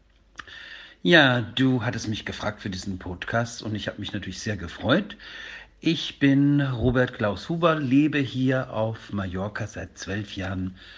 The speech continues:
meinen Traum, wobei der nicht immer ganz einfach ist in der jetzigen Situation. Bin einundsechzig Jahre jung,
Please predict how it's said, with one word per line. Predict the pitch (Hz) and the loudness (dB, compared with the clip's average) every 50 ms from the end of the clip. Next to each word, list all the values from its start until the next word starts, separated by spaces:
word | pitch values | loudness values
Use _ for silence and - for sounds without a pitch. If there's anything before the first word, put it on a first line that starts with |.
| - - - - - _ | -20 -20 -20 -20 -20 _
meinen | - 107 101 95 95 90 - | -2 -2 0 0 -2 -2 -4
Traum, | - - - 85 98 117 135 160 185 202 202 208 - - - _ _ _ _ _ _ _ _ _ _ _ _ _ _ _ - - - - - - - - _ _ _ | -6 -6 -4 -2 4 4 6 6 6 6 4 0 -4 -14 -18 _ _ _ _ _ _ _ _ _ _ _ _ _ _ _ -12 -12 -12 -12 -20 -20 -20 -20 _ _ _
wobei | - 107 95 107 95 95 | -6 -4 0 0 -2 0
der | - 98 98 | -2 -2 -2
nicht | 101 98 - | -2 -4 -4
immer | 95 95 101 | -4 -4 -4
ganz | 95 101 92 90 | -4 -4 -6 -6
einfach | 90 90 101 101 - - 120 - | -6 -6 -6 -4 -4 -4 -6 -4
ist | - 147 143 - - | -4 -6 -4 -4 -2
in | 113 117 | 2 4
der | 143 127 | 4 4
jetzigen | - 127 131 - - 147 120 131 139 | 4 2 -4 -2 -2 2 4 4 4
Situation. | 113 131 117 123 135 139 135 - - 131 123 147 165 170 - - - - - - - - - - - - | 4 4 2 4 4 2 2 2 0 2 4 4 2 0 -2 -6 -14 -14 -12 -8 -8 -8 -8 -10 -12 2
Bin | - 139 135 143 147 | 4 4 6 6 4
einundsechzig | - - 123 139 147 147 131 127 127 - - - 123 110 110 | 2 2 4 4 4 4 4 2 0 -2 -2 -4 -4 -2 2
Jahre | 117 113 113 113 104 104 | 2 2 2 2 2 0
jung, | 95 90 113 143 170 170 160 - | -2 0 2 2 2 2 0 -2